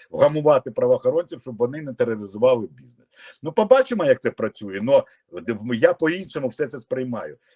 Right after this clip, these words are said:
У президента валом інших, інших своїх конституційних законних, е,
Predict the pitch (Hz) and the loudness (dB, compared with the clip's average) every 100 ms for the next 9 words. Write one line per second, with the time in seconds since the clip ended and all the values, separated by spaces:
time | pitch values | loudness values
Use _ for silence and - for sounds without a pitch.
0 | _ 143 127 151 131 135 127 156 160 - | _ -12 -2 -2 -2 -4 0 2 0 -8
1 | - 71 117 143 135 78 76 _ 107 117 | -16 -2 2 4 4 0 -8 _ -10 -10
2 | - - _ 120 151 123 - 82 - 110 | -12 -16 _ -6 -6 -10 -16 -16 -4 -4
3 | 139 - 110 - 107 104 - 143 117 85 | -2 -2 -4 -4 -8 -8 -4 -2 0 0
4 | 92 - 117 120 107 _ _ _ _ _ | -2 2 2 2 0 _ _ _ _ _
5 | _ - _ 104 95 | _ -20 _ 4 6